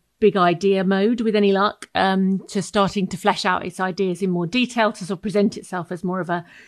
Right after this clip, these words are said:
government in waiting. The Tories are gonna be very, very focused, I think, in delivering on two things, the economy and the small boats issue, which is what their voters, um, really care about. If I was gonna be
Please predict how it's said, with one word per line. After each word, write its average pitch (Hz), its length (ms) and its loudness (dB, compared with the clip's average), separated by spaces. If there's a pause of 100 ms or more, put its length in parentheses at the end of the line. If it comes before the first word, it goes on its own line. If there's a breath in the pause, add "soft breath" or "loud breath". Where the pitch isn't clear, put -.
(320 soft breath)
government 180 360 0
in 175 120 -2
waiting. 214 400 2
The 196 80 -2
Tories 208 320 4
are 180 40 -4
gonna 185 140 -2
be 175 120 0
very, 202 220 6
very 175 180 0
focused, 180 380 -6
I 170 60 -4
think, 185 240 -4
in 185 80 0
delivering 175 500 -2
on 180 380 -2
two 208 220 0
things, 180 320 -6
the 196 80 -2
economy 190 520 -4
and 185 240 -6
the 190 80 -8
small 185 280 -6
boats 202 400 0
issue, 196 320 -6
which 180 180 -10
is 170 100 -14
what - 140 -12
their 160 220 -10 (680 soft breath)
voters, 196 560 0
um, 202 320 -2 (180)
really 196 400 0
care 247 300 0
about. 233 320 0
If 254 100 -6
I 269 60 -2
was 262 120 -6
gonna 339 140 -2
be 320 120 -4